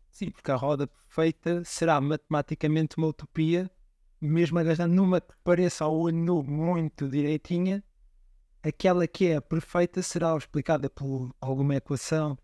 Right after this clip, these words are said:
matemática que é utopicamente muito aproximável, mas que nunca é con-, concretizada.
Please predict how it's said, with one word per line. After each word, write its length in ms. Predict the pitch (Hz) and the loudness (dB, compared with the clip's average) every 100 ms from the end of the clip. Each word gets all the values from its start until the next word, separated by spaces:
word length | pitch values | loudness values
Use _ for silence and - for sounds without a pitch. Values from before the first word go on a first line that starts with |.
| _ _ _ - | _ _ _ -2
matemática 840 | 143 - 156 165 180 180 - 185 | -2 0 0 2 0 -2 0 0
que 320 | - - 165 | -2 -6 -2
é 340 | 160 165 165 - _ _ - | 0 0 -4 -8 _ _ -10
utopicamente 1000 | 156 165 156 160 - 165 165 147 - - - | -4 -2 0 -2 0 0 -2 -4 -12 -14 -4
muito 300 | 180 180 160 | 0 0 0
aproximável, 640 | - 156 156 160 180 185 | -2 -2 -2 0 2 2
mas 140 | 175 170 | 2 0
que 100 | 170 | -2
nunca 200 | 160 165 | 0 -2
é 60 | |
con-, 220 | - 165 156 _ | -2 -4 -6 _
concretizada. 720 | - 165 - 170 139 127 117 | -4 -4 -4 -6 -4 -4 -6